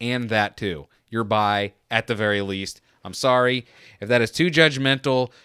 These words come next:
to the multigendered among our listeners, then please write us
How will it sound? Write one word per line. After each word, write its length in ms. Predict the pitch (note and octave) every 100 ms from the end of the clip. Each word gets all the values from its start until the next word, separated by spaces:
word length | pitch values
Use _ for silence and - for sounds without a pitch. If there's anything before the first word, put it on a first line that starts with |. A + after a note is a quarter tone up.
| _
to 560 | - B2 A#2+ A#2 A2+ -
the 460 | G#2+ A#2 A#2 A#2 A2+
multigendered 720 | A#2 B2+ C3+ A#2 A#2 A#2 A2+
among 380 | A2 A2+ A2 A2+
our 180 | A2 G#2+
listeners, 560 | G#2 G#2 G#2+ G#2 G2+ F#2+
then 400 | G2+ G2 F#2+ F#2 -
please 380 | - C3 C3 A2
write 320 | G#2+ G#2 G#2+
us 260 | G2+ G2